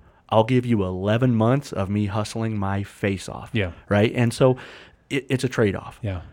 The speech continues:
Speaker 1: But yeah, you do. And you were, you were so gracious in giving me that, that opportunity. You're like, "All right, let's try it. Let's see what it looks like."
Speaker 2: Yeah.
Speaker 1: And I just, I love it. It's very few employers are gonna allow you to do that. But m-, given the opportunity, I,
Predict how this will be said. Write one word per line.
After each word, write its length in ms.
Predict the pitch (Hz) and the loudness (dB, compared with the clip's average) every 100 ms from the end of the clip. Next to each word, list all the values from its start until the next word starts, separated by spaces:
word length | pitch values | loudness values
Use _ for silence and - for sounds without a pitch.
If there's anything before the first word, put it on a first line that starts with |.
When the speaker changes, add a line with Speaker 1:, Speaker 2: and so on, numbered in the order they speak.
| - 107 | -16 -2
Speaker 1:
But 320 | 113 113 - | 0 0 2
yeah, 200 | 135 175 | 2 2
you 200 | 107 135 | 2 0
do. 180 | 151 147 | 4 2
And 160 | 113 123 | 4 4
you 100 | 135 | 6
were, 140 | 117 | 4
you 180 | 110 117 | 4 2
were 100 | 110 | 2
so 220 | - 143 | 2 2
gracious 440 | 120 123 123 113 | 6 4 4 0
in 100 | 107 | 0
giving 280 | 101 110 123 | 0 2 2
me 100 | 117 104 | 2 2
that, 300 | 101 - - | -2 -2 -2
that 140 | 107 | 0
opportunity. 320 | 104 110 127 | 0 0 0
You're 80 | 98 | 0
like, 140 | 95 98 | -2 0
"All 160 | 127 | 2
right, 180 | 151 139 | 4 2
let's 180 | 123 - | 2 0
try 240 | - 135 | 0 4
it. 120 | 117 - | 4 2
Let's 140 | 107 | 0
see 80 | 117 | 2
what 100 | 120 | 4
it 80 | 135 | 4
looks 220 | 131 - | -2 -2
like." 260 | 101 104 - | -4 -4 -6
Speaker 2:
Yeah. 200 | 95 87 80 - - - | -6 -6 -8 -16 -20 -6
Speaker 1:
And 220 | 127 117 113 | 2 4 6
I 120 | 131 | 4
just, 220 | 127 - - | 2 -2 0
I 80 | 117 | 2
love 220 | 110 101 | 2 2
it. 60 | - | 0
It's 240 | 110 - - - - - | -4 -4 -16 -20 -20 -12
very 420 | 98 107 120 139 | 0 4 6 6
few 240 | 135 127 123 | 4 4 4
employers 440 | 117 120 110 113 | 2 2 2 4
are 40 | 117 | 2
gonna 200 | 101 98 | 0 0
allow 420 | 107 92 92 101 | -2 -4 -2 -2
you 240 | 107 107 107 | 0 0 0
to 100 | 98 | 0
do 240 | 92 95 110 | 0 0 0
that. 320 | 135 180 - _ - - - | -4 -6 -12 _ -20 -20 -2
But 340 | 110 107 - _ - | 2 2 0 _ -12
m-, 280 | 110 104 113 - - | -4 -2 -4 -4 4
given 280 | 131 147 | 6 8
the 100 | 139 | 4
opportunity, 600 | 127 123 120 107 107 123 | 2 -2 -2 0 2 0
I, 220 | 98 101 | 0 -2